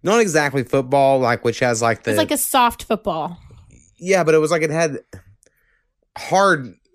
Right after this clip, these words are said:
Speaker 1: mar-,
Speaker 2: Knots.
Speaker 1: knots. Like, I don't, it was just weird. It was a weird
Speaker 2: It was
Speaker 1: combination. <laughs>
Speaker 2: textured. It wasn't the smooth,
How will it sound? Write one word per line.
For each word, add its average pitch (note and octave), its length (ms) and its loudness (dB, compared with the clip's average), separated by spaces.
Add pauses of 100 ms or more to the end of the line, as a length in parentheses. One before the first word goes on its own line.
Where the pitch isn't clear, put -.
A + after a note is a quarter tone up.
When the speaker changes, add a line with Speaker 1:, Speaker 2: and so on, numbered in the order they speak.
(160)
Speaker 1:
mar-, G#3 180 0 (220)
Speaker 2:
Knots. - 120 -6
Speaker 1:
knots. D3 440 0
Like, C3+ 140 -4
I E3 120 0
don't, D#3 100 0
it D#3 40 2
was D3+ 160 2
just C#3+ 160 -8
weird. C3+ 240 2
It A#2+ 60 0
was B2 120 -2
a C3+ 60 0
weird C#3 180 2
Speaker 2:
It B2 40 -4
was - 60 -16
Speaker 1:
combination. A#2 540 -4
<laughs> - 0 -
Speaker 2:
textured. G3+ 580 -4
It - 80 -6
wasn't A3 300 -6
the B3 80 -10
smooth, G3 640 -8